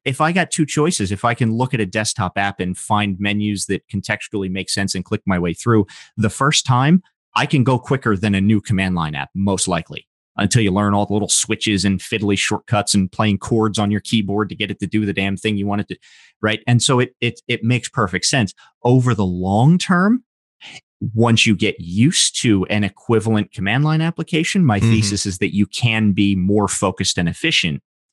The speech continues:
Speaker 1: but it takes time.
Speaker 2: Mm-hmm.
Speaker 1: And very few people are willing to put that kind of time in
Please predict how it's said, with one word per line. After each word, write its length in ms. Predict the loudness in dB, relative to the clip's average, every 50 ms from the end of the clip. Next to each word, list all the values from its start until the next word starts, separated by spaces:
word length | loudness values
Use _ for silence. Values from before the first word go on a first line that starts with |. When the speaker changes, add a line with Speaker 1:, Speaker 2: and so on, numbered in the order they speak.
| _ _ -4
Speaker 1:
but 140 | 0 0 0
it 120 | 0 0
takes 300 | -2 -4 -4 -4 -6 -8
time. 600 | -10 -6 -2 0 2 2 2 0 0 -2 -4 -6 -6
Speaker 2:
Mm-hmm. 320 | -4 -4 -4 -4 -6 -6 -4 -2
Speaker 1:
And 400 | -2 0 0 0 0 0 -2 -4 _ _ -16
very 380 | -6 -2 0 2 2 2 2 2
few 180 | 0 0 -2
people 280 | 0 0 -2 -2 -2 -4
are 40 | -4
willing 300 | -2 0 0 0 0 -2
to 60 | -2
put 180 | -4 -4 -4 -4
that 180 | -4 -4 -4 -2
kind 180 | -2 -2 -2
of 80 | -2 -4
time 340 | -6 -4 -4 -2 0 2 2
in 380 | 2 2 0 -2 -4 -8 -10